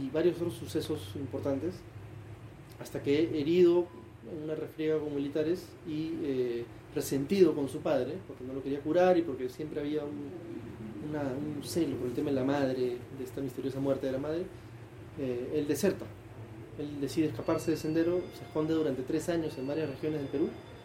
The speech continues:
y luego lo atrapa la policía. Pero ahí no termina la historia, porque lo atrapa la policía y él se convierte en colaborador eficaz. Entonces, eh, a aquellos quienes fueron sus compañeros de armas, comienza a buscarlos,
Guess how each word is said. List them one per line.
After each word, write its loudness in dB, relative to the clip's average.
y 0
luego 4
lo 2
atrapa 0
la 0
policía. -8
Pero 2
ahí 4
no 4
termina 4
la 6
historia, 8
porque -2
lo 0
atrapa 4
la 8
policía 6
y 4
él -2
se -4
convierte -2
en -4
colaborador 2
eficaz. -2
Entonces, 0
eh, 2
a 2
aquellos 6
quienes -2
fueron 2
sus 0
compañeros 2
de 10
armas, 6
comienza 0
a 4
buscarlos, 2